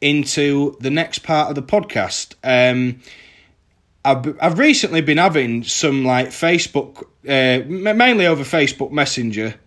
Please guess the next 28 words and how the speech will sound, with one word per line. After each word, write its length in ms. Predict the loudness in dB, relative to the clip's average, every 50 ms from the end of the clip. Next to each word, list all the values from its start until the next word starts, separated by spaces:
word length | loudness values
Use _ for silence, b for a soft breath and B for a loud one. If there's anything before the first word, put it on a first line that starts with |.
| _ _ _ -6
um, 360 | -2 0 0 0 0 -2 -4
some 260 | -4 -2 -2 0 2 2
over 280 | 2 2 2 0 0
Instagram 560 | 0 0 -2 -2 -4 -6 -2 0 0 0 0
and 100 | -2 -4
Twitter. 500 | -4 -4 -6 -6 -4 -4 -4 -4 -4 -4 B B B B B B B B B B B B B 0
Um, 720 | 2 4 4 4 2 0 0 -2 -2 -4 -6 -8 -12 _ _ _ _ 0
basically, 420 | 2 2 4 4 0 0 0 -2 0
people 400 | 2 2 2 2 2 0 2 2
asking 340 | 2 0 0 -4 -2 -2 -2
me 100 | -2 -2
some 200 | -2 -4 -6 -4
questions 640 | -2 -2 -2 -2 -2 -4 -2 -2 -2 -2 -4 -6 -6
that 140 | -6 -4 -2
they 60 | -2
wanted 320 | 0 0 -2 -2 -2 -2
me 140 | -2 -2 -2
to 180 | -2 0 0 0
answer. 340 | 0 0 -4 -8 -8 -8
So 140 | -4 -2 0 0
I 60 | 0
thought, 280 | 0 -2 -2 -2 0
what 280 | 0 0 0 0 0 0
better 260 | 0 0 0 2 0
way 220 | 2 2 2 2 0
to 160 | 0 -2 -4
do 260 | 0 0 0 0 0
it 260 | -2 -4 -4 -6 -10